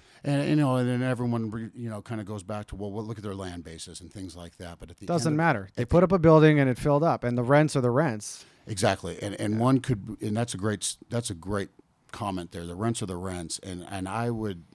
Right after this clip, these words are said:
Speaker 1: suspect that you'll see more appreciation in rents in twenty twenty than we've seen in quite some time. And that's going to be in order to continue to evolve as a market, as an office market, to keep pace with the Raiders coming and everything else coming. We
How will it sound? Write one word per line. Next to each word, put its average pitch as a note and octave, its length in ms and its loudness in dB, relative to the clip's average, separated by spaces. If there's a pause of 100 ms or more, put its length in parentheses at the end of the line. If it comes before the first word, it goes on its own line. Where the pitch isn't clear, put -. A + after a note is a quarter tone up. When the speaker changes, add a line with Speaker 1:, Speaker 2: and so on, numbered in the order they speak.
(140)
Speaker 1:
suspect - 680 -6
that F2+ 200 -10
you'll G2 220 -8
see F#2 300 -8
more G2 420 -6
appreciation F#2 680 -8
in F2+ 140 -6
rents F2+ 260 -8
in E2+ 120 -8
twenty F2+ 300 -8
twenty E2+ 300 -8
than E2 140 -12
we've E2 180 -12
seen E2+ 240 -10
in D#2 80 -12
quite E2 260 -14
some D2+ 200 -12
time. B1 380 -16 (600)
And G2 140 -6
that's G2+ 180 -2
going F#2+ 360 -2
to F2+ 80 -6
be F2 340 -8
in E2+ 100 -10
order E2+ 280 -10
to E2 480 -12 (480)
continue F#2 580 -6
to F2 200 -12
evolve E2 380 -10
as D2+ 140 -12
a E2 60 -10
market, D#2 500 -12
as D2 120 -14
an D#2 120 -14
office E2 440 -12
market, D#2 400 -14
to - 60 -20
keep - 320 -12
pace E2 400 -6
with D#2+ 200 -16
the E2 100 -14
Raiders E2 420 -10
coming D#2+ 340 -12
and D#2 140 -12
everything D#2+ 400 -14
else D#2 220 -10
coming. D#2+ 360 -16
We E2 280 -12